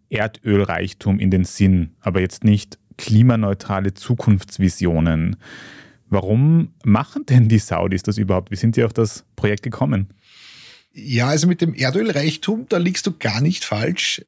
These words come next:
Speaker 2: Die Saudis wissen natürlich selbst, dass die Petrodollars nicht mehr so ewig sprudeln werden, wie sie es heute tun.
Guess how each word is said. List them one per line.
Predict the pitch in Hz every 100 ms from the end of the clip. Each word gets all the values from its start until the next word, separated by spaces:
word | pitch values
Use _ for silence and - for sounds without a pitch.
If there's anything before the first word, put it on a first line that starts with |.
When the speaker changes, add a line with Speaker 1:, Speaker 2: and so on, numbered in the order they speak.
| -
Speaker 2:
Die | 151
Saudis | - - 120 160 180 -
wissen | 135 143 - 170
natürlich | 160 147 - 131 127 131 139 - - -
selbst, | - 110 117 - - - 139
dass | 127 -
die | - 135 139
Petrodollars | - 127 117 - 151 - 110 117 147 -
nicht | 139 - 143
mehr | 143
so | -
ewig | 120 123 127
sprudeln | - 147 135 123
werden, | 104 104 107
wie | 98
sie | 107
es | 113
heute | 104 110
tun. | - 156 196